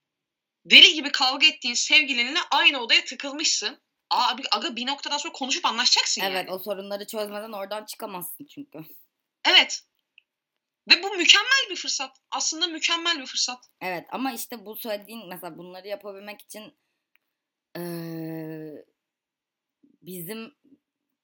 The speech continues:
Speaker 2: aile anlayışımızda, yetişme tarzımızda genelde şey çok yok ya yani ebeveynin kendini eleştirmesi ve ebeveynin bir şey düzeltme zorunda olduğunu hissetmesi gibi bir şey çok olmaz bizde yani. Genelde çocuk ebeveyne göre bir şekilde şekil alır.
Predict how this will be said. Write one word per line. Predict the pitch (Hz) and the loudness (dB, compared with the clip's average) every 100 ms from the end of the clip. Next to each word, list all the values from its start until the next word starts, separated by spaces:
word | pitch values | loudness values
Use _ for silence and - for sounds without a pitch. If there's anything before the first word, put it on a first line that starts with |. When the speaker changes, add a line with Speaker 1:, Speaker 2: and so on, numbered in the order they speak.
| _ - | _ -4
Speaker 2:
aile | 185 185 190 190 185 | -2 -2 -4 -4 -4
anlayışımızda, | 190 190 185 175 - 180 165 151 170 165 160 - _ | -4 -8 -10 -8 -10 -10 -12 -8 -6 -4 -6 -10 _
yetişme | 175 170 - - 180 | -8 -8 -8 -8 -10
tarzımızda | - 170 156 160 151 147 151 151 151 - _ _ _ _ _ - | -10 -8 -8 -8 -10 -10 -8 -6 -8 -12 _ _ _ _ _ -10
genelde | 180 175 175 175 185 | -4 -2 -2 -4 -4
şey | 180 185 180 | -6 -6 -6
çok | 190 180 - | -8 -8 -10
yok | 180 - - | -12 -10 -12
ya | 131 | -12
yani | 135 127 135 - 123 | -12 -12 -12 -10 -8
ebeveynin | 156 170 170 185 208 247 | -4 -4 -2 -4 -2 -4
kendini | 247 190 190 202 | -2 -6 -6 -8
eleştirmesi | 175 175 175 - 170 180 190 226 | -6 -4 -6 -8 -12 -10 -6 -2
ve | 220 165 | 0 0
ebeveynin | 175 175 180 190 202 190 | -2 -2 -2 -4 -6 -6
bir | |
şey | - 202 180 | -6 -6 -8
düzeltme | 175 170 175 175 185 185 160 - _ _ _ _ _ _ 175 | -6 0 0 -2 -6 -6 -6 -10 _ _ _ _ _ _ -8
zorunda | 180 208 196 196 | -2 0 0 4
olduğunu | 202 208 185 202 | 6 6 2 -4
hissetmesi | 208 202 - 208 - 202 220 196 | -4 -2 0 0 -2 -4 -4 -4
gibi | 208 220 | -8 -4
bir | |
şey | 214 247 | -4 0
çok | 254 262 | 0 2
olmaz | 262 262 247 196 | 4 4 4 2
bizde | 165 156 147 | -2 -4 -2
yani. | 147 147 147 147 143 - | -2 0 2 2 0 2
Genelde | 214 160 165 285 | 2 2 2 2
çocuk | 285 247 247 220 | 4 2 2 4
ebeveyne | 208 202 185 180 175 | 2 4 4 2 0
göre | 165 160 156 | 0 0 0
bir | |
şekilde | 151 160 156 151 | -2 -6 -6 -4
şekil | 147 160 147 151 | -2 -4 -4 -6
alır. | - 160 170 | -4 -2 -4